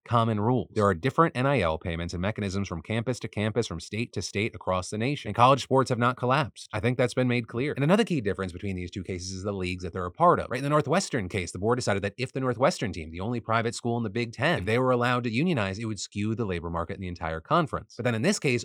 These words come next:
all the schools in the Ivy League are private and they don't grant athletic scholarships. And depending on how all this goes, it might change even more. Like, you have the question of what specifically determines if a student is considered a university employee. Gabe Feldman, a sports law professor at Tulane,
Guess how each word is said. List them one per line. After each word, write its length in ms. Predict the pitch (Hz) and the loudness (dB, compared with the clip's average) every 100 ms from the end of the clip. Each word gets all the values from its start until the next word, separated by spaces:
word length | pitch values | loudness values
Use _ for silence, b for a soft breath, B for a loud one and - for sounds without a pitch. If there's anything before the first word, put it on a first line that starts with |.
| - | -2
all 200 | 127 131 | 0 0
the 100 | 131 | -2
schools 300 | - 107 92 | -4 -6 -4
in 60 | |
the 80 | 98 | -2
Ivy 220 | 110 165 | -2 0
League 200 | 127 110 | 0 0
are 80 | 107 | -2
private 400 | - 175 202 135 | 0 2 2 0
and 80 | 113 | -6
they 60 | 110 | -4
don't 240 | 107 117 | -4 -4
grant 280 | 104 104 104 | -4 -4 -6
athletic 400 | 104 92 85 82 | -8 -6 -8 -8
scholarships. 640 | - 127 156 101 - - 127 | -4 -2 -2 -4 -8 -10 -4
And 60 | |
depending 440 | 127 185 202 180 151 | 4 6 8 6 2
on 140 | 127 | -2
how 200 | 104 120 | -2 0
all 180 | 113 110 | 2 2
this 200 | 107 - | 0 2
goes, 240 | 160 151 | 2 2
it 60 | 131 | 0
might 160 | 127 | -4
change 260 | 123 131 117 | -4 -4 -4
even 220 | 120 117 | -4 -2
more. 280 | 123 196 151 | 0 0 0
Like, 120 | 117 | 0
you 80 | 135 | 0
have 100 | 127 | 0
the 60 | 127 | 2
question 360 | 160 190 143 | 2 2 -2
of 140 | 117 104 | -4 0
what 220 | 120 - | 0 0
specifically 440 | 156 143 135 139 | -4 -4 -2 -2
determines 380 | 120 104 98 98 | -2 -2 -2 -2
if 60 | 98 | -4
a 40 | |
student 320 | - 107 95 | -4 -6 -6
is 100 | 92 | -6
considered 400 | 104 95 101 98 | -6 -2 0 0
a 40 | 95 | 0
university 540 | 90 90 85 85 101 | -4 -4 -4 -6 -8
employee. 360 | 98 - 175 - | -6 0 0 2
Gabe 280 | 131 151 | 2 2
Feldman, 360 | 117 147 156 101 | 2 2 2 -2
a 60 | 92 | -4
sports 300 | 120 127 110 | -2 -2 2
law 180 | 120 | 2
professor 340 | 151 131 110 107 | 4 2 2 0
at 100 | 101 | 0
Tulane, 440 | 135 123 165 117 | -2 0 -2 -2